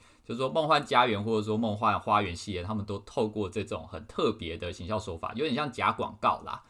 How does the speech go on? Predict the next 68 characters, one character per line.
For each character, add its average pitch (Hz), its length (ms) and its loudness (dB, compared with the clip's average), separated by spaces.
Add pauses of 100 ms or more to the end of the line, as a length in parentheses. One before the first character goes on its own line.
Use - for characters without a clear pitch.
(260)
用 160 120 -4
这 180 100 0
种 107 120 0
方 123 280 2
式 127 240 -6
想 85 180 -6
办 101 120 4
法 85 60 2
去 110 120 -2
吸 110 200 -6
引 85 80 -4
大 92 180 0
量 85 120 -4
的 78 80 -10
玩 - 220 -18
家。 - 320 -18 (140)
就 151 320 4
如 160 120 -4
果 170 120 2
你 123 160 0
拿 87 180 0
它 123 260 2
跟 120 380 0 (300)
King 123 420 -2 (140)
来 90 220 -4
做 107 260 -4
比 - 160 -12
较 98 180 0
的 78 60 -2
话， - 320 -4
Playrix 156 520 2
这 110 60 -4
家 101 160 -2
厂 - 220 -6
商 82 180 -8
它 95 240 -2
相 139 200 -4
对 156 100 0
来 85 160 -2
讲， - 240 -10 (280)
它 113 160 -4
的 107 120 0
行 95 160 -6
销 110 160 0
手 - 240 -10
段 95 160 -2
是 92 120 -6
比 - 80 -12
较 87 160 -2
灵 85 200 -8
活 - 200 -12
的。 - 140 -20 (180)
那 143 100 -4
它 165 180 0
也 147 100 4
靠 156 240 2
着 107 120 0
这 120 120 -8
种 101 160 -4
优 135 220 0
异 147 80 -2
的 107 100 2
行 95 160 -8
销 98 140 -2
手 - 160 -10
段， - 240 -10
加 120 180 0
上 110 320 4